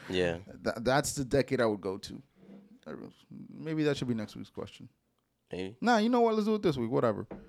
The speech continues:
Speaker 2: What decade would you have?
Speaker 1: I always say, like, early nineties.
Speaker 2: Early nineties?
Speaker 1: Yeah. Or maybe mid nineties.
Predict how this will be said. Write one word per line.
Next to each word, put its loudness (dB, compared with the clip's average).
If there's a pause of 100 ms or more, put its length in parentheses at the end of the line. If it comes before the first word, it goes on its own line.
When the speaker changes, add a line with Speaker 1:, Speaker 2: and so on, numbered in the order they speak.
(160)
Speaker 2:
What 4
decade 8
would 2
you 2
have? -2 (440)
Speaker 1:
I 8
always 6
say, 2
like, -2
early 0
nineties. -4 (160)
Speaker 2:
Early 2
nineties? -4
Speaker 1:
Yeah. -6 (760)
Or 6
maybe 6
mid 6
nineties. -2